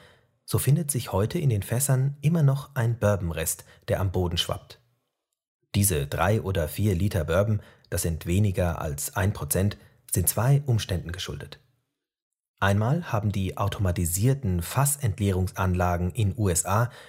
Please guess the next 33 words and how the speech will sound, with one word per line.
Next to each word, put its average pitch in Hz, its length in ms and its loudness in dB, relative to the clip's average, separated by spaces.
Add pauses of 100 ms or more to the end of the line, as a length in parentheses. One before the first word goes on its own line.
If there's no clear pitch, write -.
(140)
nur 113 160 2
eine 95 240 2
begrenzte 98 560 0
Zeit 117 460 -2
zur - 200 0
Ausleerung 101 480 0
eines 92 240 0
Fasses 113 360 -2
zur 95 120 -2
Verfügung. 95 500 0 (600)
Und 110 120 2
zum 101 140 0
Zweiten 135 580 0
halten 127 420 0
die 92 220 -2
Poren 139 460 2
des 98 200 -4
Holzes 139 520 0 (240)
noch 110 180 2
für 107 220 0
eine 95 220 2
gewisse 113 420 0
Zeit 127 400 0
den 90 240 0
Bourbon 120 340 2
fest. - 500 -6 (960)
Früher 113 380 2
rann 135 380 2
dieser 107 260 2
Bourbon 120 460 0
zwischen 113 240 -2
den 98 160 0
Fassdauben 107 720 0